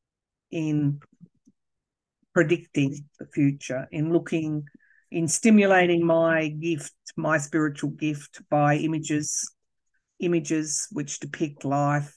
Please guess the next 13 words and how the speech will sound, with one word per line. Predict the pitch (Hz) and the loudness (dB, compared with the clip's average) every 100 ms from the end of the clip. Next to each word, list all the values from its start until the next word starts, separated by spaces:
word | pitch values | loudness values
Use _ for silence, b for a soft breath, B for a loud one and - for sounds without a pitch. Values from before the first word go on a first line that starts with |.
| - | -12
That's | - - | -10 -4
all | 156 | -4
the | 151 | -2
tarot | 143 - 147 139 139 | -4 -2 2 2 0
cards | - 135 131 127 143 - | -2 0 0 -4 -8 -6
are. | 175 175 349 349 349 - b b b b b _ - | 4 6 8 6 4 -2 b b b b b _ -4
But | 156 | -2
in | 156 | 0
the | 156 | -2
hands | 143 170 160 151 151 143 | -2 0 2 2 2 0
of | - 151 147 143 - | 0 2 2 0 -4
a | 160 143 139 139 139 | -2 2 2 0 -4
clairvoyant, | - 156 143 147 151 147 143 143 | -4 -2 0 0 0 2 0 -2